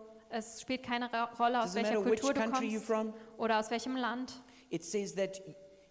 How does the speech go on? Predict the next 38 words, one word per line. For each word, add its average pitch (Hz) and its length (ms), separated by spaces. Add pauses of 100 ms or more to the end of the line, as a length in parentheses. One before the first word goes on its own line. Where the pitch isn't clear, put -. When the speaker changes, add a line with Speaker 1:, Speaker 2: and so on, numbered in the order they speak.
Speaker 2:
if 180 160
you 165 220
deny 202 520
that 185 220
God 165 220
exists 170 540
after 165 300
you 180 100
look 175 160
at 156 100
creation, 143 520
you're 131 220
without 123 420
excuse. - 540 (460)
Speaker 1:
Es 226 220
heißt, 254 380
wenn 233 160
du, 262 360
ähm, 220 520 (260)
leugnest, 269 580
dass 233 160
Gott 240 240
existiert, 240 880
nachdem 226 300
du 233 80
dir 226 140
die 226 80
Schöpfung 262 540
angeguckt 240 920
hast, 233 220
dann 220 220
hast 220 180
du - 60
keine 208 380
Entschuldigung. 190 520
Speaker 2:
Because 151 400
you've 190 240
done, 180 340